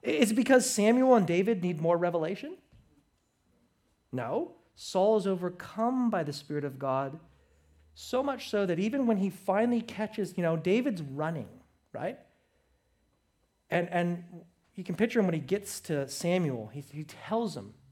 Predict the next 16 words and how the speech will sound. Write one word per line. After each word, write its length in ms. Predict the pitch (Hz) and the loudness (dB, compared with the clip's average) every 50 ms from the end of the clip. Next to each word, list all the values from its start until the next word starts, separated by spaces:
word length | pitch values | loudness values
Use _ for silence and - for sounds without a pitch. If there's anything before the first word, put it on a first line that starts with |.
| _ - | _ -10
everything 480 | - 202 202 214 208 196 170 147 139 131 | -8 -6 -4 -4 -4 -2 -4 -4 -6 -8
that's 140 | 131 127 - | -12 -14 -14
happened 340 | - 131 131 127 - 123 110 | -14 -14 -14 -14 -16 -18 -18
to 100 | - 113 | -18 -20
him. 160 | 85 95 113 _ _ _ _ _ _ _ _ _ _ _ _ _ _ _ _ _ _ _ _ _ _ _ _ _ _ _ _ _ _ _ _ - | -20 -20 -20 _ _ _ _ _ _ _ _ _ _ _ _ _ _ _ _ _ _ _ _ _ _ _ _ _ _ _ _ _ _ _ _ -4
And 80 | 156 165 | 0 2
then 80 | 180 185 | 2 2
when 100 | 185 175 | 2 0
Saul 340 | - - 220 226 254 240 | 0 0 2 2 2 2
finally 540 | - - - - - 208 226 254 269 254 233 | 0 -2 -6 -2 2 4 4 4 4 4 4
gets 360 | 185 151 139 233 294 - - | 2 0 -4 -6 -6 -8 -10
to 180 | - - 147 113 | -10 -8 -8 -6
him, 220 | 110 156 190 185 - | -6 -8 -10 -10 -12
he 120 | - - 185 | -14 -14 -12
can't 260 | 185 - 214 226 247 | -6 -4 -2 -2 -2
even 420 | 254 240 262 254 233 220 226 226 | -2 -4 -2 -2 -2 -2 -4 -6